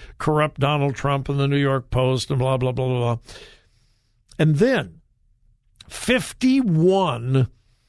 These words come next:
intelligence experts, former directors of the C I A, the F B I,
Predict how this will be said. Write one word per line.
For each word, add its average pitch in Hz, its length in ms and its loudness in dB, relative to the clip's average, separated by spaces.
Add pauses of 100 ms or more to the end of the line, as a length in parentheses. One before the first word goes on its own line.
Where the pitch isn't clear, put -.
(380)
intelligence 147 1300 0
experts, - 560 -4
former 262 380 0
directors 208 760 -2
of 185 260 -2
the 180 120 0
C 202 300 -2
I 175 220 -2
A, 160 360 -2
the 156 180 0
F 190 200 -2
B 185 200 0
I, 170 500 -2